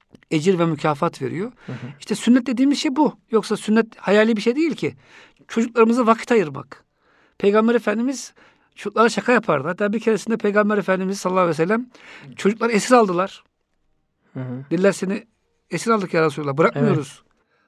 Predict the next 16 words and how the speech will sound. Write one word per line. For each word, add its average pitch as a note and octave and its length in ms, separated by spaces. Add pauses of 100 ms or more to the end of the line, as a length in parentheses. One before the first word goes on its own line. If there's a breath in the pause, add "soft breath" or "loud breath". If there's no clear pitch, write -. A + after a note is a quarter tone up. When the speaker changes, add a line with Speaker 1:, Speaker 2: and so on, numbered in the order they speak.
(120)
Speaker 1:
Orada G#3 260
Bilal G#3 360
radıyallahu F3+ 520
anh, D#3 140
Bilal E3+ 180
Habeşi, D#3 480 (200)
Peygamberimizin, D#3+ 760 (600 loud breath)
e, C3 180
hazinedarı D#3+ 840 (140)
kendisi. C3 460
Speaker 2:
Hı - 60
hı. A#2 220 (340 soft breath)
Speaker 1:
"Çabuk," A#3+ 300
dedi, F#3+ 200
"Bilal G3+ 220
git A3+ 340